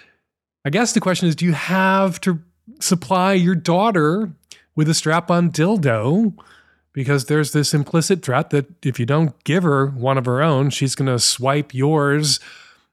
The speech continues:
again or obtain a strap-on dildo on the strap-on dildo black market at her high school.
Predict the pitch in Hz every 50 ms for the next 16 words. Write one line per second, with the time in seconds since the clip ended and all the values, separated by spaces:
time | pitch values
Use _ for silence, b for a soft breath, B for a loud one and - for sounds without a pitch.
0 | B _ - 127 127 113 131 139 160 170 165 147 147 160 165 175 170 147 135 135
1 | 135 131 131 127 123 - - 131 135 139 139 139 135 131 131 127 127 123 110 _
2 | _ _ _ - - - 123 123 - - 123 123 127 131 127 135 123 127 123 123
3 | 120 123 120 117 107 - - 123 123 123 - 131 123 117 117 120 120 113 127 120
4 | 113 127 117 117 - 127 127 131 117 - 123 117 113 113 117 110 139 156 160 -
5 | - - 131 127 120 120 117